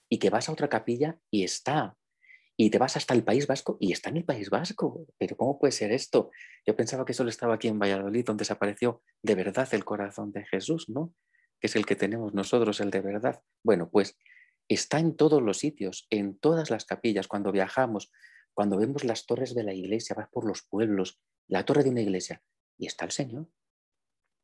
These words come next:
Hay mucha gente que le saluda, no va de viaje y saluda al Señor porque está allí, está con nosotros, ¿eh? En cada iglesia, en cada sagrario. Entonces, el Señor llena nuestros templos con su presencia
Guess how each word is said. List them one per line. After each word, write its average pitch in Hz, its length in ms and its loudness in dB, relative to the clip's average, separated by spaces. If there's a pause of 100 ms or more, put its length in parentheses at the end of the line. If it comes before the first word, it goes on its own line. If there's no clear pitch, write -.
(140)
Hay 110 60 0
mucha 113 180 -4
gente 113 300 -2
que - 80 0
le 101 120 2
saluda, 123 360 -4
no 107 120 -2
va 110 100 2
de 107 100 2
viaje 131 440 -2 (340)
y - 120 0
saluda 110 340 -2
al 98 120 -2
Señor 107 460 -4
porque - 260 -4
está 139 320 0
allí, 139 360 2 (320)
está 135 400 -2
con 110 160 4
nosotros, 101 560 -2
¿eh? 117 140 -4
En 104 140 2
cada 131 240 4
iglesia, 104 360 2
en 98 80 -8
cada 113 220 2
sagrario. 95 500 -2 (460)
Entonces, - 400 2
el 107 140 6
Señor 131 400 2
llena 104 300 -2
nuestros 98 460 -4
templos 165 440 0
con 98 180 -2
su - 160 -8
presencia 92 640 -2